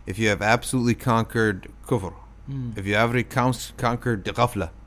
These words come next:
Speaker 1: imagine a community that did this, right? Now imagine the nine-year-old, twelve-year-old, fourteen-year-old,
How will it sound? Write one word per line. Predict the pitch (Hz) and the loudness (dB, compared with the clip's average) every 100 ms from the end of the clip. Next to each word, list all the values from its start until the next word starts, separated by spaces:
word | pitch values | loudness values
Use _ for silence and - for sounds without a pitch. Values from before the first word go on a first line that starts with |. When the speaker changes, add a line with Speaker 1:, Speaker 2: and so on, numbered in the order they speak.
| - - | -20 -12
Speaker 1:
imagine | - 110 120 139 135 135 123 | -2 4 6 6 6 2 2
a | 110 107 101 | 2 2 2
community | - 107 117 113 104 | 0 2 2 2 2
that | 95 87 | 0 -2
did | 95 76 | -4 -6
this, | 71 - - - - - - | -10 -14 -20 -20 -20 -20 -18
right? | - 92 - - - - - - - - - | -8 -4 -4 -8 -20 -20 -20 -20 -20 -20 -6
Now | 101 104 | 0 2
imagine | 107 117 131 127 120 | 4 4 4 2 2
the | 110 107 104 101 98 - - - - - - - - - - | 4 4 4 2 -2 -6 -14 -20 -20 -20 -20 -20 -20 -20 -10
nine-year-old, | 104 101 107 110 117 127 147 - - - - - - - - - | -2 0 2 4 4 4 0 -12 -18 -18 -20 -20 -20 -20 -18 -16
twelve-year-old, | - 98 107 113 117 120 - - - - | -4 -2 0 2 2 2 -2 -16 -16 -10
fourteen-year-old, | 95 - 113 110 113 117 | -10 -2 0 2 2 0